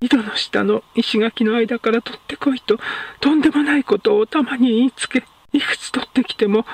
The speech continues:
これでもまだ小さい、これでもまだ小さい、もう少し手を伸ばせば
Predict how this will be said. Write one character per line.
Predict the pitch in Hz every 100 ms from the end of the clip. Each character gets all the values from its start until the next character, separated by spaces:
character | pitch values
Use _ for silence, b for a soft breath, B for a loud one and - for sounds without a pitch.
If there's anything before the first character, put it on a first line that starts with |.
| B B B
こ | -
れ | - 269
で | 311
も | 208
ま | 214 220
だ | 226 -
小 | - 277
さ | - 254
い、 | - B B B B
こ | 262
れ | 302
で | 349
も | 233
ま | 220 220
だ | 254
小 | 262 - 302
さ | - -
い、 | - - _ -
も |
う | 277 -
少 | - - 294 302
し | - 277 247 -
手 | 294
を | 277
伸 | 196 220
ば | 247
せ | -
ば | 202 240